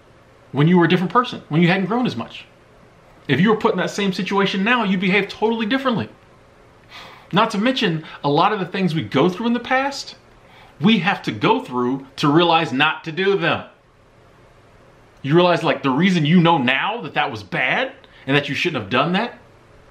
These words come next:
is because you did it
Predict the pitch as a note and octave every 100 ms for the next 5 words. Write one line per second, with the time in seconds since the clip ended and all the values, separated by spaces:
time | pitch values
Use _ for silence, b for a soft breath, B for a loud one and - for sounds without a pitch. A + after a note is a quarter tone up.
0 | - - - _ - _ _ _ _ _
1 | _ _ F3+ F#3 D#3 F3+ - F3 D3+ D3
2 | G#2+ G#3+ E3 E3